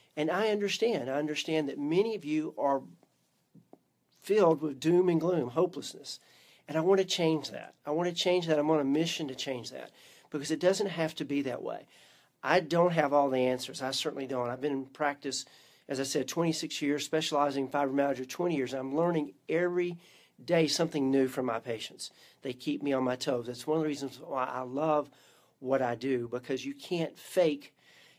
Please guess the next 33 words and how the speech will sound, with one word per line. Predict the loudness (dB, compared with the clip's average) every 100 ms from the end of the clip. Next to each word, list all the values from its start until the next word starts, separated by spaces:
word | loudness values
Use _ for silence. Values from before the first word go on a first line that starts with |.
| -8
being | 0 2 2 0
a | -4 -6 -4
fibromyalgia | 0 2 2 0 0 -2
doctor. | -6 -6 -12
You, | -14 -16 -14
you | -14 -12 -4
have | -4 -4
to | -6
really | -2 0 -2
be | -4 -8
good | -2 -2
at | -2
what | -6 -8
you | -8
do | -4 -4
because | -4 -8 -10 -12 -18 -20 _
patients | -4 -4 -6 -10
are |
so | -6 -8
complicated. | -6 -4 -6 -8 -12 -12 -12 -14 -20 -20 -20 -20 _ _ -2
And | 2 2 0 -12 _ _
there | -6 0 2
are | 2 2
other | 2 2
doctors | 0 0 -2 -8
besides | -8 -6 -2 -2 -2
me | 0 -2
who | -2 -4 -4
are |
having | -6 -2 -2 -2 -4
success | -8 -8 -4 -2 -4
with | -8 -2
fibromyalgia. | 0 2 2 2 2 -2